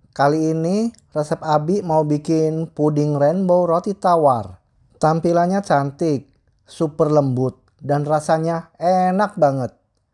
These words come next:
Mau tahu cara buatnya? Tonton aja videonya sampai selesai. Sebelum kita simak cara membuatnya, pastikan Anda klik tombol subscribe,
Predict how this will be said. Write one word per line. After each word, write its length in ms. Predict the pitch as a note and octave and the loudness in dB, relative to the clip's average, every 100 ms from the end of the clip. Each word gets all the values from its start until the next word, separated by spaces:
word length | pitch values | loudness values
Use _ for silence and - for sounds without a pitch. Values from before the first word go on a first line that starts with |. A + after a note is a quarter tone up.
| _ _ _ _ _ | _ _ _ _ _
Mau 320 | D#3 D#3+ D#3+ D#3 | 0 2 2 0
tahu 480 | D#3 C3 B2 A#2 | 0 0 0 -4
cara 320 | - C#3 C3 B2+ | -6 -4 -2 -2
buatnya? 640 | B2+ B2+ B2+ D#3 F#3 A#3 _ _ _ _ | 0 -2 -4 -4 -4 -6 _ _ _ _
Tonton 320 | C3+ C3+ C#3+ | -2 0 0
aja 240 | F3 F3+ F3+ | 0 2 0
videonya 800 | F3 D#3 D3+ D3+ D3+ D3 F#3+ - | 0 -2 0 0 0 -2 -4 -8
sampai 800 | _ - E3 E3 D#3 D3+ E3+ D3+ | _ -4 0 2 0 0 0 0
selesai. 720 | C3+ C#3 C3 A#2+ B2+ A#2+ A2 G#2+ _ _ _ _ _ _ _ _ _ _ _ _ _ _ _ _ _ _ _ _ _ | -2 -4 -2 -4 -4 -4 -6 -12 _ _ _ _ _ _ _ _ _ _ _ _ _ _ _ _ _ _ _ _ _
Sebelum 400 | - C#3+ C#3 G3+ | -6 -4 -2 -2
kita 240 | A3 G3+ G3 | 0 -2 -2
simak 320 | F#3+ F3+ F3 | -2 -2 -4
cara 240 | F3+ E3+ | -4 -4
membuatnya, 720 | E3+ D#3+ D#3 D#3 D#3+ F3 C4 - _ - | -2 0 -2 -2 -2 -2 -4 -8 _ -10
pastikan 480 | D#3+ E3 D#3+ E3+ D#3 | -6 -4 -4 -4 -4
Anda 480 | D#3 D3+ D#3 D#3 | -4 -2 -2 -4
klik 320 | - F3+ F#3 _ | -4 -4 -4 _
tombol 320 | - D#3+ D3+ D3+ | -6 -4 -2 -4
subscribe, 720 | D3+ C#3 - D#3 D#3 A#3+ | -4 -6 -6 -4 -4 -6